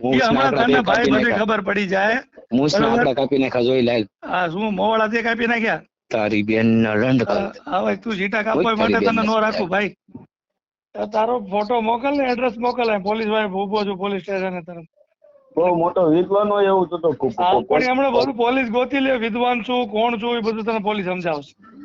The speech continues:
Speaker 1: એમ નહીં, તું બહુ મોટો વિદ્વાન લાગે.
Speaker 2: હા, ઈ પણ ઈ હું, તને ખબર પડશે ને કોણ વિદ્વાન છે,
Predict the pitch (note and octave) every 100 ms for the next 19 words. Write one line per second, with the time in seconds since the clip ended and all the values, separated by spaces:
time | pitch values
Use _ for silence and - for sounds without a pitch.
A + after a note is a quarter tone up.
0 | - - _ - C#3 D3+ E3 D#3+ F3 F3
1 | F3+ D#3 E3+ F#3+ D3+ D3 G3 G3 D3+ A#2+
2 | G2+ - A#4 D4+ F3+ A3 B3+ C4 C4 A3+
3 | A#3+ G#3 A#3+ A3+ G3+ A#3 A3+ B3 C#4+ D4+
4 | B3+ G#3+ A3+ G#3 G#3 A3 G#3+ G#3 G#3+ G3+
5 | G3